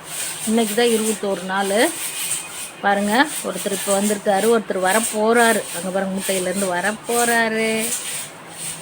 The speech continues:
வராரு. இன்னும் ஒரு அஞ்சு நிமிஷத்துல வந்துருவாரு அவரு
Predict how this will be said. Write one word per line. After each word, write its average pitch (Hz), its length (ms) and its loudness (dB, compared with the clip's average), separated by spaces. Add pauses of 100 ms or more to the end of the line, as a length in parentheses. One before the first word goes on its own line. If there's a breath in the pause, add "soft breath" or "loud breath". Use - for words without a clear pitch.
(240)
வராரு. 202 640 2 (1800)
இன்னும் 208 160 2
ஒரு 196 200 6
அஞ்சு 196 240 4
நிமிஷத்துல 208 480 4
வந்துருவாரு 175 500 2
அவரு 151 160 0